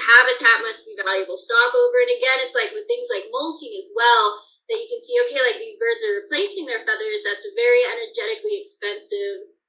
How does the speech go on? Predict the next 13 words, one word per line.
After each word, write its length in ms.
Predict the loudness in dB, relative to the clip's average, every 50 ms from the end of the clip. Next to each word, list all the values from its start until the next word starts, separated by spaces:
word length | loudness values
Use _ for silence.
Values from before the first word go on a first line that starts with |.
| _ -6 -4
life 240 | -4 -4 -4 -6
event. 560 | -8 -10 -8 -2 0 2 2 4 2 0 -2 -4
So 240 | -2 -2 -2 0
they 80 | -2 -2
have 320 | -2 4 6 6 6 6 2 -6
to 80 | -10 -8
be 80 | -6
in 240 | -6 -6 -6 -8 -8
areas 480 | -8 -6 -4 -4 -4 -6 -6 -10 _ _ _ _ _ _ -8 -2
where 320 | 0 2 4 4 4 2
they're 480 | 0 -2 -2 -2 -2 -2 -2 -2 -2 -2
able 240 | -2 -4 -2 -2 -4
to 160 | -8 -8 -8